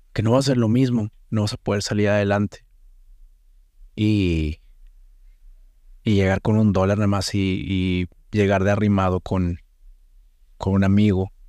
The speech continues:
que, que ni siquiera era mi amigo, bro. O sea, era alguien que era el del grupo de rap en el que estaba Darius antes de, antes de, de,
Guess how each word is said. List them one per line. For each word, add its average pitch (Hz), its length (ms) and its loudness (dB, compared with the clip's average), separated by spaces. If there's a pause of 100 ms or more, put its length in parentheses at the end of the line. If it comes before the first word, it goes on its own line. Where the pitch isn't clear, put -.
(240)
que, 107 400 0
que 98 120 0
ni 92 100 2
siquiera 104 400 -2
era 107 140 0
mi 107 120 0
amigo, 95 440 -2
bro. 92 180 -4
O 92 100 -10
sea, 101 220 -4
era 101 180 0
alguien 101 300 -2
que 104 300 -2 (580)
era 127 300 0
el 131 120 0
del 110 180 -2
grupo 120 600 -2 (560)
de 107 140 -2
rap 101 320 0 (920)
en 95 120 -4
el 95 140 -2
que 107 100 -6
estaba 104 540 -2 (220)
Darius 117 600 0 (160)
antes 104 540 0
de, 98 340 -2 (1200)
antes 104 500 0
de, 90 300 0
de, 98 180 0